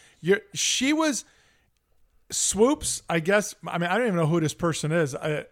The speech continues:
W N B A is a thing that I could give a shit about. Don't even care. But I guess she played in W N B A. She called her out saying that she's twenty-five, she shoots forty times a game,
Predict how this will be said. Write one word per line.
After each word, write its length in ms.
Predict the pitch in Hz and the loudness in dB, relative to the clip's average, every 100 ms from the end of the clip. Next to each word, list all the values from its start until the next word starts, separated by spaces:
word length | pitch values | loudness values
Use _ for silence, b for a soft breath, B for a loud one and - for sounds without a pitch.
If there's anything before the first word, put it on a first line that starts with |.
| 156 | -6
W 320 | 143 190 196 | 0 2 2
N 140 | 180 170 | 0 -2
B 160 | 160 | 0
A 180 | 165 165 | 0 0
is 160 | 156 139 | -2 -4
a 80 | 135 | -6
thing 280 | - 151 | -4 -4
that 200 | 147 147 - | -2 -4 -4
I 140 | 156 | -4
could 320 | 170 156 131 123 | -4 -8 -12 -6
give 260 | 165 175 | -4 -4
a 180 | - 147 | -4 -6
shit 380 | - - 160 151 | -6 -6 -2 -2
about. 400 | 135 123 131 - _ b b b | -2 -6 -10 -14 _ b b b
Don't 220 | - 170 | 0 2
even 200 | 170 151 | 2 -2
care. 280 | 135 131 - - b b | -6 -8 -10 -16 b b
But 100 | - | -4
I 60 | 160 | -2
guess 220 | 156 185 | 2 0
she 140 | - 160 | 0 -6
played 340 | - 160 175 | -2 0 0
in 180 | 190 190 | -2 -2
W 300 | 196 196 196 | -2 -2 -2
N 100 | 196 | -2
B 80 | 190 | -2
A. 160 | 202 196 b b | -4 -6 b b
She 280 | - - 262 | -4 -2 -2
called 540 | - - 262 247 226 | -6 -2 0 0 -2
her 400 | - - 220 208 - | -2 2 4 4 0
out 380 | - 190 202 185 | -2 2 2 0
saying 380 | - - 170 175 | -4 -2 0 0
that 180 | 165 151 | -2 -2
she's 240 | - 143 | -4 -8
twenty-five, 880 | - 185 214 226 - 147 135 143 - _ b b | -6 -4 -4 -4 0 0 0 -4 -10 _ b b
she 160 | - 175 | -6 -2
shoots 320 | - 226 202 | 0 -2 -4
forty 380 | - 202 214 214 | -2 2 2 2
times 400 | - 196 190 175 | -2 -2 -2 -4
a 60 | |
game, 480 | 165 151 143 135 139 | -4 -2 -2 -4 -6